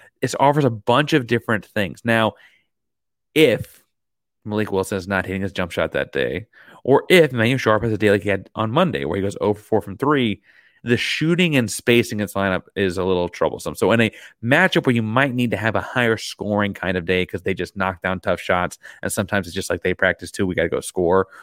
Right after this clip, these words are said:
right? Um, at those kinds of moments and those kinds of games, which,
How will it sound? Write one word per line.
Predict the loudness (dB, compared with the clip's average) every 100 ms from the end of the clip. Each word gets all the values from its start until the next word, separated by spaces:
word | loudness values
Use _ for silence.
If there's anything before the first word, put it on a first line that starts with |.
| -16 -2
right? | 2 2 -2 -10 -10 -2
Um, | 0 2 2 -2 -8 _ _ _ _ _ _ _
at | 0 2 2
those | 6 8 6
kinds | 2 -4 -2 -2
of | -6
moments | -4 -4 -6
and | -6 -4
those | -4
kinds | -2 -6 -6
of | -8
games, | -8 -6 -6 -4
which, | -4 -4